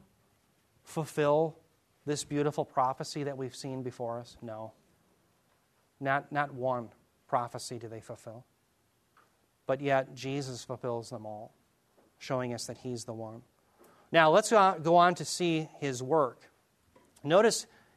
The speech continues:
he's not only the Lion of the tribe of Judah, but he's also the root of David, but he's also the one who overcame. So there's his work, and that's why he's worthy also of opening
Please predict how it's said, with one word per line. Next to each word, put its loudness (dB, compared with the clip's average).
he's -2
not 6
only 6
the 6
Lion 4
of 0
the 0
tribe 6
of -4
Judah, 4
but -2
he's -4
also 4
the 2
root 4
of 0
David, 0
but 6
he's 2
also 6
the 6
one 8
who 6
overcame. 2
So -2
there's 4
his 0
work, 6
and 0
that's 0
why 6
he's -4
worthy 0
also 4
of 6
opening 2